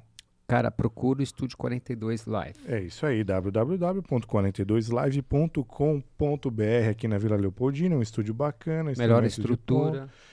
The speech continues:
Speaker 2: estrutura da hora, né,
Speaker 1: Não,
Speaker 2: Chicão?
Speaker 1: não é porque a gente faz aqui, mas é porque
Speaker 2: Não,
Speaker 1: realmente é
Speaker 2: não.
Speaker 1: isso mesmo, né?
Speaker 2: Aliás, hoje comemoramos um ano de One Break Podcast
Speaker 1: Boa.
Speaker 2: aqui no quarenta e dois
Speaker 1: Parabéns, One
Speaker 2: Live.
Speaker 1: Break.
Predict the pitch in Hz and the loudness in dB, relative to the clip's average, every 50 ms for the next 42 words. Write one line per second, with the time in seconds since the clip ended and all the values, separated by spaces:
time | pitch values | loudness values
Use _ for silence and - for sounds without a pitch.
0 | - _ _ - - - 110 107 - 113 107 113 110 117 117 123 131 131 131 131 | -20 _ _ -12 -4 -4 -4 -2 0 0 2 2 2 4 4 6 6 6 4 4
1 | 139 143 151 156 160 156 147 139 147 233 311 294 254 277 285 262 277 285 - - | 4 4 2 2 2 0 0 0 0 0 0 0 2 4 6 6 4 2 -2 -4
2 | 262 233 208 214 196 - - 185 185 185 202 202 - - 120 110 113 113 113 127 | -2 0 0 0 -2 -2 -2 -2 -2 -2 -4 -4 -4 -4 -2 -2 -4 -4 -4 -6
3 | 127 - - - - - 151 147 160 170 151 131 127 131 131 131 127 135 160 185 | -6 -8 -10 -20 -10 -4 0 4 6 8 8 10 8 8 8 6 6 6 6 4
4 | 185 180 - 147 156 165 165 - 233 208 156 120 104 95 101 101 104 110 117 131 | 4 2 4 4 4 4 2 0 2 2 4 6 4 4 4 2 2 2 4 6
5 | 131 135 143 139 123 131 156 139 127 123 139 139 165 170 - - 160 151 151 151 | 6 8 8 8 8 6 6 4 4 4 4 4 2 0 2 4 6 6 6 6
6 | 143 127 131 143 147 127 120 143 180 175 139 131 156 170 151 123 113 127 143 170 | 6 6 6 6 6 6 6 6 6 8 8 8 8 8 6 2 2 0 0 0
7 | 175 156 147 139 139 139 135 131 120 107 113 120 143 147 - - - 139 135 131 | 0 -2 -2 0 2 2 2 2 4 4 6 4 4 4 0 -4 -2 0 0 0
8 | 131 120 110 131 135 120 117 135 123 - - 135 139 - - 143 139 135 151 143 | 0 2 4 6 6 6 4 0 -2 -2 -2 -2 -2 0 0 0 0 0 -2 -4
9 | 131 104 107 113 120 131 110 110 110 110 104 110 120 120 113 95 95 101 104 110 | -2 0 2 2 2 2 2 0 -2 0 2 2 2 2 2 2 0 2 4 6
10 | 131 131 120 90 - - 139 - | 6 4 4 2 0 0 0 0